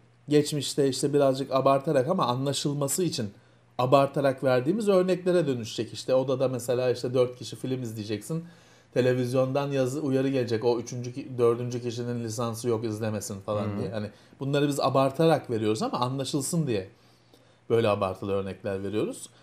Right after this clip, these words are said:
Speaker 1: Firmalara bırakırsak bu bilim kurgu falan dediğin örneklerin hepsi gerçek
Speaker 2: Aynen
Speaker 1: olur.
Speaker 2: öyle.
Speaker 1: Ee,
Speaker 2: Evet.
Speaker 1: orta yol kardeşim.
Speaker 2: Orta yol.
Speaker 1: Hani biz ne internetten <laughs> her bulduğunu indir kafasındayız,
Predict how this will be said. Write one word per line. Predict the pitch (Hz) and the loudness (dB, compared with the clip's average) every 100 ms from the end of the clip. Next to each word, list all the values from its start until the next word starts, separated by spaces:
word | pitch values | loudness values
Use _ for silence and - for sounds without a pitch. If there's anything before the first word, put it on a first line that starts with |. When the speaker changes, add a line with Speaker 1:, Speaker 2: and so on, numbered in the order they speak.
| _ _ | _ _
Speaker 1:
Firmalara | - 170 185 185 185 180 175 | 6 6 8 4 4 4 4
bırakırsak | 180 175 311 - 254 254 | 2 2 -2 -2 -4 -2
bu | 180 170 | 0 2
bilim | 170 175 170 | 4 4 4
kurgu | 180 170 165 | 0 2 0
falan | 165 165 175 | 2 2 0
dediğin | 156 143 139 | -2 -2 -2
örneklerin | 135 135 131 151 185 | -2 -4 -4 -2 0
hepsi | 180 - | -2 0
gerçek | 240 185 170 123 | 2 4 2 -2
Speaker 2:
Aynen | 104 | -2
Speaker 1:
olur. | 95 98 | -4 -8
Speaker 2:
öyle. | 82 - _ _ - - - - - - - | -10 -18 _ _ -20 -20 -20 -20 -20 -12 -4
Speaker 1:
Ee, | 127 127 127 127 123 123 120 113 - - - _ 208 | 0 2 0 0 0 -2 -4 -10 -20 -20 -20 _ -2
Speaker 2:
Evet. | 196 - - | 0 -2 4
Speaker 1:
orta | 247 254 262 233 | 10 10 10 6
yol | 117 | 6
kardeşim. | - 165 151 120 117 | 2 0 2 4 2
Speaker 2:
Orta | 107 110 | 2 0
yol. | |
Speaker 1:
Hani | 143 127 165 | 0 0 0
biz | 190 180 | 0 2
ne | 196 185 170 - _ _ - | 0 0 -4 -16 _ _ -6
internetten | 160 151 160 156 156 156 139 143 135 131 180 | -6 -2 0 0 -2 -2 -4 -4 -6 -6 -4
<laughs> | 139 151 | -4 -2
her | 156 165 147 | 0 0 0
bulduğunu | 147 147 143 143 | -2 -2 -2 -4
indir | 139 147 143 151 - - _ | -4 -6 -2 -4 -4 -16 _
kafasındayız, | - 113 107 110 104 113 190 - | -6 -4 -4 -6 -4 -2 -2 -6